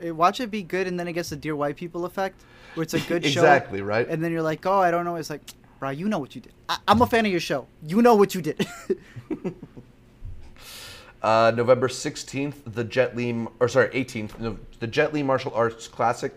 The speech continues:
Speaker 2: Hero. It's actually one that I haven't seen, but I've been recommended it many
Speaker 1: It's a good
Speaker 2: times.
Speaker 1: movie.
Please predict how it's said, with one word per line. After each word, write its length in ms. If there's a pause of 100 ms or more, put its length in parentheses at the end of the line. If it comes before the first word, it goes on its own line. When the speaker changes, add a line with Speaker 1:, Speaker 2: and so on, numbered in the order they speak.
Speaker 2:
Hero. 540 (320)
It's 120
actually 200
one 120
that 100
I 60
haven't 280
seen, 280
but 100
I've 160 (220)
been 200
recommended 460
it 140
many 220
Speaker 1:
It's 60
a 40
good 60
Speaker 2:
times. 120
Speaker 1:
movie. 200